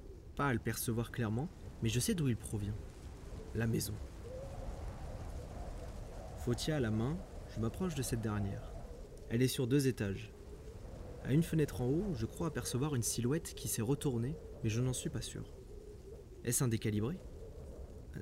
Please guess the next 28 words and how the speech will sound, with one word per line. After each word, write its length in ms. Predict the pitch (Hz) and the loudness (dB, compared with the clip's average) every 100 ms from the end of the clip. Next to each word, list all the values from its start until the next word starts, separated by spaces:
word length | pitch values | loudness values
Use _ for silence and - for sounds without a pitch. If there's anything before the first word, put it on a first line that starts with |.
| - - - - | -6 -10 -10 -8
impossible, 400 | 113 113 156 113 95 | -2 0 2 2 0
mes 180 | 101 104 | 0 4
lunettes 320 | 110 123 - | 6 4 4
ne 60 | 113 | 2
m'indiquent 280 | 113 113 | 2 0
que 100 | - | 2
moins 160 | 110 113 | 2 4
dix 140 | 107 | 2
degrés. 300 | 107 117 127 - - - - - - - - - | 2 2 0 -4 -12 -14 -14 -14 -14 -14 -10 -4
Quelqu'un 280 | 107 - 113 | -2 2 2
dans 120 | 110 | 2
le 60 | |
besoin ? 320 | 104 113 185 277 - - - - - - - - - | 4 4 2 -2 -12 -14 -16 -16 -16 -16 -14 -10 -6
Étrange, 560 | - - 190 113 - - - - | -2 4 4 4 -2 -10 -14 -6
pourquoi 220 | 107 139 | -2 2
ne 80 | 123 | 4
se 160 | 107 107 | 4 2
serait-il 440 | 120 110 - 113 | 2 0 2 0
pas 140 | 120 110 | 0 0
rapproché 360 | 107 110 - | 0 -2 0
de 60 | 123 | 2
moi 160 | 165 | 2
au 20 | 123 | 0
vu 160 | 107 | 0
de 80 | 107 | 0
mes 120 | 107 | 2
gestes 200 | 107 - | 0 -2
conscients ? 340 | - 113 135 | -2 -2 -2